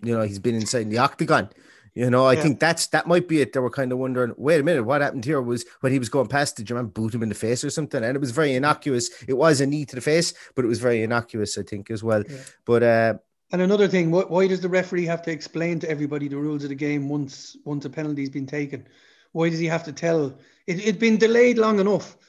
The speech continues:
Speaker 2: and then he has to tell Fabianski that he has to stay on his line till the ball is kicked. It's a
Speaker 1: Mm.
Speaker 2: load of shite, an absolute load of shite. The game
Speaker 1: Yeah.
Speaker 2: has gone long enough, and the,
Speaker 1: It's
Speaker 2: and
Speaker 1: like
Speaker 2: delayed long enough, and, and, and they don't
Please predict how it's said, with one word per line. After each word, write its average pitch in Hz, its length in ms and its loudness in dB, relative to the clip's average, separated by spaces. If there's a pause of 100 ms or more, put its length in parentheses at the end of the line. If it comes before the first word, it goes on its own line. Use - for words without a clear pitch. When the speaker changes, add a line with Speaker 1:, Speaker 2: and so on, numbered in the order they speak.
(260)
Speaker 2:
and 143 80 -6
then 175 100 2
he 170 80 0
has 165 160 -2
to - 80 -10
tell 170 200 0
Fabianski 151 640 -4
that 123 100 -12
he 117 80 -14
has 165 240 -4
to 160 100 -10
stay 175 240 0
on 185 60 2
his 175 140 0
line 170 300 0
till 160 120 0
the 160 80 0
ball 151 200 -2
is 143 60 -8
kicked. - 200 -12 (260)
It's 240 140 -4
a 277 40 2
Speaker 1:
Mm. 359 40 2
Speaker 2:
load 311 160 0
of - 60 -4
shite, 285 380 2 (260)
an 285 100 2
absolute 302 400 0
load 269 200 2
of 226 60 -4
shite. 220 360 -2 (260)
The 196 80 -6
game 247 140 4
Speaker 1:
Yeah. - 80 4
Speaker 2:
has 262 100 2
gone 233 140 -2 (480)
long 180 100 -2
enough, 185 240 -6 (460)
and 151 120 -4
the, 151 80 0
Speaker 1:
It's 143 220 2
Speaker 2:
and 147 80 2
Speaker 1:
like 131 220 4
Speaker 2:
delayed - 420 -14
long 175 180 0
enough, 156 320 -4 (300)
and, 185 180 0
and, 180 180 2 (160)
and 180 140 0
they 170 80 0
don't 220 400 2